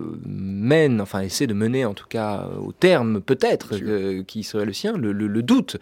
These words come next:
Speaker 2: Le doute,
Speaker 1: qui est le sien. Il
Speaker 2: absolument.
Speaker 1: révoque en doute tout ce dont il n'est pas absolument certain.
Speaker 2: Absolument.
Speaker 1: On pourrait
Speaker 2: Absolument.
Speaker 1: présenter Hume comme un Descartes qui s'en serait tenu à la première méditation métaphysique,
Speaker 2: Oui, c'est
Speaker 1: en
Speaker 2: ça.
Speaker 1: un sens.
Speaker 2: Et c'est pourquoi je, c'est pourquoi je dis qu'il y a peut-être pastiche. Parce que vous avez évoqué, euh, je me sens un monstre.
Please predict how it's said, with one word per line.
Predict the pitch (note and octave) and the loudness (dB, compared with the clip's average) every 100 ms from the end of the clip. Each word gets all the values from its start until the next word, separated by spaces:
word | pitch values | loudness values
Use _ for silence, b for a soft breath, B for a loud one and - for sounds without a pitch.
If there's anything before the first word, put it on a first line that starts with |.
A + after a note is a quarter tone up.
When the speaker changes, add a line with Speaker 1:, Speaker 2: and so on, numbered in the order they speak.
| - | -4
Speaker 2:
Le | G2 | -2
doute, | - | 2
Speaker 1:
qui | A#2+ | 2
est | |
le | A2 | 4
sien. | B2 | 4
Il | C3 | 6
Speaker 2:
absolument. | B2+ | 10
Speaker 1:
révoque | F3+ G3 - | 10 10 8
en | D#3 | 6
doute | D3+ B3 | 4 -2
tout | - | -6
ce | F3 E3 | -2 0
dont | F#3+ | 0
il | D#3+ C3+ | -2 -6
n'est | |
pas | B2+ B2+ | -4 -4
absolument | A#2+ - A#2 A#2 C3+ | -4 -6 -6 -6 -6
certain. | - A2+ B2 F#3+ | -2 0 2 2
Speaker 2:
Absolument. | - F3+ - | 0 -16 -6
Speaker 1:
On | B2+ | -4
pourrait | C3+ D#3 | 2 4
Speaker 2:
Absolument. | C#3 B2+ B2 | 4 2 2
Speaker 1:
présenter | A2+ G2+ F3+ | 0 0 0
Hume | D#3 | 0
comme | A#2 G#2 F#2 B B B | 0 0 -2 B B B
un | G2 | -10
Descartes | F#2 A2+ A2+ D3+ - - | 0 0 2 0 -2 -10
qui | - | -16
s'en | - G2 | -12 -12
serait | - G2 | -8 -10
tenu | - C#3+ F3+ B2 | -2 0 0 -4
à | |
la | - | -8
première | - G#2+ G#2 | -8 -6 -6
méditation | G2 G2 - - G#2+ | -6 -8 -12 -12 -10
métaphysique, | G2 F#2 C3 | -10 -8 -2
Speaker 2:
Oui, | F#3+ - | -2 -2
c'est | C#3 | -4
Speaker 1:
en | |
Speaker 2:
ça. | G2+ | 0
Speaker 1:
un | G2 | -2
sens. | - - - | -4 -16 -8
Speaker 2:
Et | G#2+ | 0
c'est | B2 | 0
pourquoi | A#2 - D#3+ | 0 2 2
je, | F#2+ - | 0 -6
c'est | - | -6
pourquoi | - - C3 | -4 2 2
je | D#2+ | 2
dis | D#2+ | -8
qu'il | - E2+ | -6 -4
y | |
a | A2+ | -2
peut-être | F#2 - F#2+ | -4 -4 0
pastiche. | F#2+ - G#2 - - B B B B | 2 2 0 -2 -4 B B B B
Parce | - G2+ - | 0 0 4
que | B2+ F2+ D#2+ | 4 4 0
vous | F2+ G2 | -6 0
avez | A2 G#2+ | 2 2
évoqué, | G2+ F#2+ B2+ G#2 | 2 0 4 2
euh, | C#2+ B1 | 2 -8
je | F#2+ | -10
me | E2+ | -8
sens | F2 A2 D#2+ | -2 0 0
un | |
monstre. | F2 E2 - - - | -2 -2 -2 -2 -4